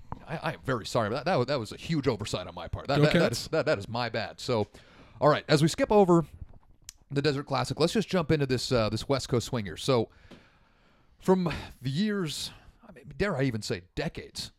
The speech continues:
Speaker 1: of, of golf that you have been watching, Mister Boat,
Speaker 2: Mm-hmm.
Speaker 1: generally speaking, when you talk about the West Coast Swing of the P G A Tour season, is there anything that we can learn from the West Coast Swing that gives you any intel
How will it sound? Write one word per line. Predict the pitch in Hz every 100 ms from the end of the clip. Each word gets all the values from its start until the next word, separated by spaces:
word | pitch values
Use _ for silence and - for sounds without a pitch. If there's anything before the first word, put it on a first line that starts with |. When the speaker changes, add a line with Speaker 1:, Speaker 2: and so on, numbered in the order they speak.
| _
Speaker 1:
of, | - 123 110
of | 123 110
golf | 160 135
that | -
you | 117
have | 120
been | 107
watching, | 107 98 - - _
Mister | - -
Boat, | 107 110 87 _ _ _ _
Speaker 2:
Mm-hmm. | 151 139 139 180 _ _ _ _ _ _ - -
Speaker 1:
generally | 131 156 240 214
speaking, | 151 156 143
when | 123
you | 120
talk | 170 151
about | 143 -
the |
West | 120 123 -
Coast | 127 117
Swing | - 123
of | 113
the | 104
P | 120
G | 113
A | 107
Tour | - 110
season, | - 107 98 92 - _ _ _
is | 143
there | 143 170
anything | 277 254 220 185
that | 131
we | 123 160
can | - - 151 117
learn | 107 117 120 123 135 127
from | - 120
the | 110
West | 117 -
Coast | - 117
Swing | - 120
that | 113 101
gives | 120 117
you | 120
any | 117 110
intel | 107 110 127 123